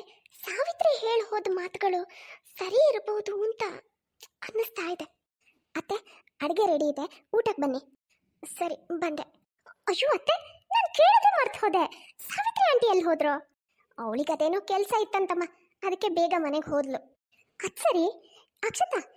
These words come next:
ನೀನ್ ಇದೇನಮ್ಮ, ಇದೇನ್ ಅಡುಗೆ ಮಾಡಿದ್ಯಾ?" "ನೀನೇ ನೋಡು, ಪಲ್ಯದಲ್ಲಿ ಎಣ್ಣೆ ತೇಲ್ತಾ ಇದೆ. ಆ ಸ್ವೀಟಿಗೆ ಆ ನಮ್ನಿ ತುಪ್ಪ ಹಾಕಿದ್ಯಾ? ಕಡಿಮೆ ತುಪ್ಪ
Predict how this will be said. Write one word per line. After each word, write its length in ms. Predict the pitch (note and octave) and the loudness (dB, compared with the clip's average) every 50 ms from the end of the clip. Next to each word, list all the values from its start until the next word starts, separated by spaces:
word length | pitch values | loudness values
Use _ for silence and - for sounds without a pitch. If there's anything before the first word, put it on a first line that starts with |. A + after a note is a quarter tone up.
| _ _ _ _ - | _ _ _ _ 0
ನೀನ್ 260 | F#4+ B4+ F#5+ G5 F#5+ D5+ | 2 2 4 6 4 4
ಇದೇನಮ್ಮ, 500 | A4+ - F#4 F#4 A4+ E5 F#5+ B4 E4 C#4 | 4 4 2 4 4 4 4 2 2 0
ಇದೇನ್ 560 | C4 B3+ D#4+ G#4+ B4+ - B4 D5 G#5 G#5 F#5+ D5+ | -2 -2 -2 -2 -2 2 2 4 4 4 4 2
ಅಡುಗೆ 220 | C5+ - B4+ A#4+ | 2 2 2 2
ಮಾಡಿದ್ಯಾ?" 380 | A4 G4+ F4 F#4 D#4 F4 E4+ F4 F4+ - - _ _ _ _ _ _ _ - | 4 2 2 0 0 0 -2 -2 -2 -6 -14 _ _ _ _ _ _ _ -2
"ನೀನೇ 420 | E4 F4+ A4 D#5+ G5+ G5 E5+ G#4 | 2 4 4 4 6 4 4 4
ನೋಡು, 160 | D#4 C4+ B3 - - _ _ _ _ _ _ | 2 0 -2 -6 -12 _ _ _ _ _ _
ಪಲ್ಯದಲ್ಲಿ 520 | G#4 A4+ D5+ F#5 F5+ E5+ F5 G4 D#4+ G4 G#4+ F#4 | -2 0 2 4 4 4 4 2 2 2 4 4
ಎಣ್ಣೆ 260 | C#4 D4 F4 A4 A4+ | 4 4 2 2 0
ತೇಲ್ತಾ 560 | - A4+ E4 C#4+ B3+ D4+ G4+ G4+ - G#4 D#4+ | 0 -2 -2 0 2 2 0 2 2 0 0
ಇದೆ. 140 | C#4 - A#3 - _ _ _ _ _ _ _ _ _ _ _ _ | 0 -2 -4 -12 _ _ _ _ _ _ _ _ _ _ _ _
ಆ 80 | E4+ - | -6 -6
ಸ್ವೀಟಿಗೆ 520 | - - G#4 A4 D#5 F#5 D#5 C5+ D5 D#5 - - - - _ - | -4 0 2 2 4 4 4 2 2 0 -2 -6 -14 -20 _ -6
ಆ 80 | F4+ A4 D5 D#5+ | -2 0 2 2
ನಮ್ನಿ 340 | C5+ G4 F4 G4 C#5 - | 2 2 2 2 0 0
ತುಪ್ಪ 180 | - G4+ - - G4+ | -2 -4 -4 -4 -4
ಹಾಕಿದ್ಯಾ? 420 | - F4 D#4 - E4 C#4 B3+ A#3 - _ _ _ _ _ _ _ _ _ _ _ | -4 -4 -4 -4 -4 -4 -4 -6 -8 _ _ _ _ _ _ _ _ _ _ _
ಕಡಿಮೆ 400 | - A4 G#4 D5+ F5 F5 E5 E5+ | -4 0 0 2 2 2 2 2
ತುಪ್ಪ 200 | C5+ B4 - C5 | 0 -2 -2 -4